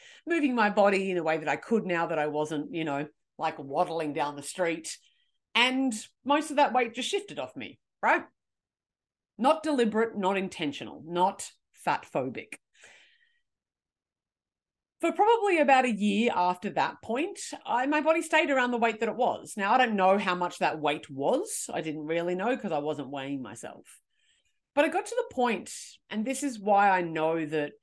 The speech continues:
intentional weight loss can't possibly always be fat phobic because of the reasons why we do it. Every other time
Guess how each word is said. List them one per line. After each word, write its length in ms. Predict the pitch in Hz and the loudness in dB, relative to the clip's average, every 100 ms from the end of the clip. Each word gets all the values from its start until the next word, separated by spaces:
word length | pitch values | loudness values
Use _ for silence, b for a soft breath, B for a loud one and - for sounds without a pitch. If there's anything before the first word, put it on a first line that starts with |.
| _ _ _ _ | _ _ _ _
intentional 560 | 180 - 196 190 208 180 | -8 -4 -6 -4 -6 -2
weight 280 | 156 165 | 0 -2
loss 380 | 160 139 143 - - | -2 -6 -6 -12 -14
can't 360 | - 170 170 | -10 -10 -10
possibly 560 | - - 208 226 185 175 | -14 -14 -10 -8 -6 -6
always 420 | 156 160 151 147 | -4 -6 -4 -6
be 220 | 147 147 | -4 -4
fat 280 | 143 147 - - | -4 -4 -6 -6
phobic 440 | 143 147 120 - - | -6 -6 -10 -16 -10
because 580 | 147 - 143 139 143 - | -10 -6 -6 -6 -10 -12
of 380 | 127 127 131 143 | -10 -10 -12 -12
the 100 | 156 | -10
reasons 440 | 135 139 139 131 | -6 -6 -6 -8
why 180 | 135 107 | -8 -8
we 140 | 92 92 | -8 -12
do 180 | 92 | -14
it. 80 | - - _ _ _ _ _ _ _ _ _ | -16 -20 _ _ _ _ _ _ _ _ _
Every 340 | 202 240 254 240 | 0 0 2 2
other 180 | 196 196 | 2 -2
time 520 | - 156 147 143 | -8 -6 -4 -4